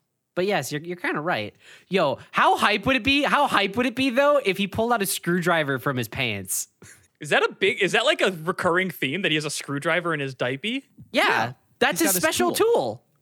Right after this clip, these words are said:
Speaker 3: He's got a tool.
Speaker 2: I don't remember that at all. I remember Reptar.
Speaker 1: Huh. Someone's not a true Rugrat head.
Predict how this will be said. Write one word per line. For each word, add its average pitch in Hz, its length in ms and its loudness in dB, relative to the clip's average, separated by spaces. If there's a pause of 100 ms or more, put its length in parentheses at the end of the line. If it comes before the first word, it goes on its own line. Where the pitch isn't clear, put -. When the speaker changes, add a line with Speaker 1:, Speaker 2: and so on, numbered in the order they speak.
(180)
Speaker 3:
He's 139 80 -20
got 131 140 -12
a - 40 -20
tool. 156 260 -12 (560)
Speaker 2:
I 180 120 4
don't 233 160 4
remember 170 380 0
that 165 220 0
at 139 80 0
all. 120 360 0 (180)
I 160 120 2
remember 151 420 0
Reptar. 123 580 -4
Speaker 1:
Huh. 180 300 0 (320)
Someone's 170 500 0
not 131 180 0
a 127 120 0
true 135 380 -2
Rugrat 113 800 -2 (240)
head. 117 520 -4